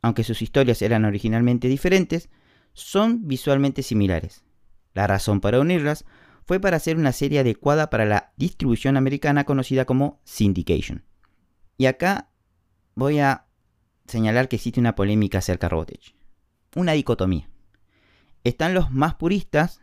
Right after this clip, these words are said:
que desestiman a Robotech en favor de las series originales, y otros, en los que me incluyo, que nos inclinamos a que Robotech es un verdadero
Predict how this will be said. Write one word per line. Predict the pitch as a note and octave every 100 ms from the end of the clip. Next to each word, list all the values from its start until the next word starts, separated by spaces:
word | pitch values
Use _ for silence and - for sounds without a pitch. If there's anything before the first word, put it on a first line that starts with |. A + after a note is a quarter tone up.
| -
que | - A2+
desestiman | A2 A2 - E3 D3
a | B2
Robotech | C3 C#3+ D#3 D3 -
en | C3 A#2+
favor | A2+ A#2+
de | B2+
las | A2+
series | A2 A2 G#2+
originales, | B2 C3 E3 D3 D3 - - _ _ _ _
y | G2 C3+
otros, | D3 A#2 C#3+ - _ _ _
en | G2 F#2
los | F2+
que | F#2+
me | G#2
incluyo, | A2+ D#3+ D3+ D3 F3+ _ _ -
que | A#2+
nos | A#2+ C3+
inclinamos | C3 B2+ D#3+ F3 -
a | C3
que | A#2+
Robotech | A2+ A2+ D#3+ F3+ _ _ _
es | C#3+ D#3+ -
un | B2
verdadero | G#2+ G2 G#2 A#2+ B2+ _